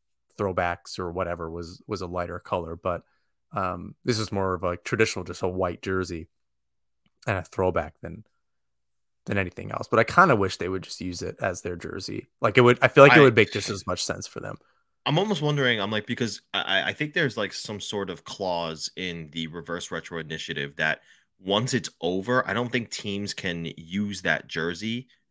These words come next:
Speaker 2: as a third or as, a-,
Speaker 1: What?
Speaker 2: as
Speaker 1: Why
Speaker 2: Yeah,
Speaker 1: would they
Speaker 2: I'm, I'm,
Speaker 1: do
Speaker 2: I'm pretty
Speaker 1: Why
Speaker 2: sure,
Speaker 1: are there
Speaker 2: 'cause
Speaker 1: so
Speaker 2: it's an,
Speaker 1: many,
Speaker 2: it's an Adidas thing. It's an Adidas thing. I'm pretty
Speaker 1: Why
Speaker 2: sure
Speaker 1: are there,
Speaker 2: Adidas
Speaker 1: there's so many rules in this league that just, like,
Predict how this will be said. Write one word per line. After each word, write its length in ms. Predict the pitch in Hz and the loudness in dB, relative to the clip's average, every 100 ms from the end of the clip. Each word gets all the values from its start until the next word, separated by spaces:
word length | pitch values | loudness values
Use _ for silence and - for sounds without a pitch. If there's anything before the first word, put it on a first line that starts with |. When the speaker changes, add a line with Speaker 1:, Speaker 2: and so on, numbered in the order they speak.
| _ - | _ 0
Speaker 2:
as 180 | 87 | 0
a 60 | 85 | -4
third 600 | - - 87 69 64 - _ _ _ _ _ _ | -10 -4 -2 -2 -8 -14 _ _ _ _ _ _
or 240 | 104 98 87 | 4 8 10
as, 320 | 90 87 151 | 8 6 0
a-, 40 | |
Speaker 1:
What? 300 | 185 226 82 82 | 2 2 4 2
Speaker 2:
as 300 | 87 - - _ _ _ _ | 0 -2 -10 _ _ _ _
Speaker 1:
Why 180 | 175 160 | 6 8
Speaker 2:
Yeah, 140 | 113 | 8
Speaker 1:
would 60 | 110 | 6
they 80 | - | 2
Speaker 2:
I'm, 60 | 113 | 0
I'm, 0 | |
Speaker 1:
do 180 | 151 165 - - _ _ _ - | 0 0 -4 -20 _ _ _ -2
Speaker 2:
I'm 180 | 110 | 0
pretty 240 | - 131 131 | 2 4 6
Speaker 1:
Why 140 | 180 | 8
Speaker 2:
sure, 40 | 277 | 8
Speaker 1:
are 80 | |
there 80 | 294 | 8
Speaker 2:
'cause 100 | 135 | 6
Speaker 1:
so 80 | 202 | 8
Speaker 2:
it's 80 | 190 | 6
an, 80 | 131 | 6
Speaker 1:
many, 120 | 110 | 6
Speaker 2:
it's 100 | 135 | 6
an 80 | 123 | 4
Adidas 520 | 101 107 110 101 - | 2 2 4 4 2
thing. 240 | 85 71 | -2 -2
It's 140 | 82 101 | -2 0
an 80 | |
Adidas 420 | 92 78 92 87 - | -2 -2 -2 -2 -4
thing. 220 | 71 69 | -6 -4
I'm 120 | 101 | -4
pretty 360 | - 123 123 135 | 2 4 4 2
Speaker 1:
Why 40 | |
Speaker 2:
sure 360 | 147 110 - 269 | 2 4 4 6
Speaker 1:
are 60 | |
there, 240 | 190 143 123 | 6 6 4
Speaker 2:
Adidas 320 | 107 95 90 | 0 -2 2
Speaker 1:
there's 240 | 147 156 | 2 2
so 260 | - 165 175 | 0 2 2
many 260 | 208 220 | 2 2
rules 680 | 196 135 135 123 110 98 - | 0 0 0 2 0 -2 -6
in 220 | - 117 | -6 -4
this 200 | 110 110 | -4 -4
league 480 | 110 110 101 98 101 | -4 -2 -2 -6 -2
that 180 | 101 98 | -2 -2
just, 300 | 101 - - | -4 -4 -2
like, 300 | 107 95 | 0 -2